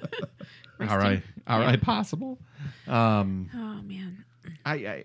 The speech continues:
Speaker 2: yeah, I, I don't. I remember being told ghost, ghost stories when I was a kid, like, 'cause I went to a couple summer camps, and I was always like, whenever you go to a summer camp, it's always like, "Well, you heard of Jason?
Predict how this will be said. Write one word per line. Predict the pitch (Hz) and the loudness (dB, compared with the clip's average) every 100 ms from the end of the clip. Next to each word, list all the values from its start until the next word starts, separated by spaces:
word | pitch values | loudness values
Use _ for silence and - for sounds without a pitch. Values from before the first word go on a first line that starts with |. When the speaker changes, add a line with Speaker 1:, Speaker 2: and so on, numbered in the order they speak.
| 135 | -14
Speaker 2:
yeah, | 82 98 120 190 | -18 -16 -6 -4
I, | 156 185 170 - - - - - _ _ _ _ _ - | -2 -4 -6 -10 -16 -16 -18 -20 _ _ _ _ _ -8
I | 165 - | -6 2
don't. | 185 180 | 2 4
I | 160 | 4
remember | 156 156 165 175 | 4 2 2 0
being | 139 139 113 | 0 -2 -4
told | - 98 127 127 | -4 -2 -2 0
ghost, | 120 123 - - - 90 | 0 0 -2 -10 -10 0
ghost | 123 131 - - | 2 2 0 -10
stories | - - 127 131 127 | -8 -2 0 2 0
when | 110 | -2
I | 110 | -4
was | 98 | -4
a | - | -8
kid, | - 113 113 110 110 - - - - | -2 2 4 4 2 -4 -20 -20 -10
like, | 101 104 | -4 2
'cause | 107 | 2
I | 110 | 2
went | 107 104 | -2 0
to | 107 110 220 | 2 4 2
a | |
couple | - - 104 | 2 0 0
summer | - 107 98 | 0 -2 -2
camps, | 98 101 95 101 - - - _ _ _ _ | 0 2 2 2 -4 -14 -18 _ _ _ _
and | 95 101 | 2 4
I | |
was | 98 240 | 4 4
always | 98 92 - | 4 2 0
like, | - | 0
whenever | 127 117 104 | 4 6 6
you | 135 | 4
go | 110 | 2
to | 226 | 2
a | 104 | 2
summer | - 107 95 | 2 2 2
camp, | 110 98 | 2 2
it's | 104 - | 0 -2
always | 101 98 | 0 -2
like, | - 80 - - - _ _ - | -2 -6 -6 -12 -14 _ _ 2
"Well, | 120 | 6
you | 120 | 8
heard | 110 110 135 | 8 10 10
of | 135 | 10
Jason? | 104 110 120 123 - 139 135 | 6 4 6 6 6 6 6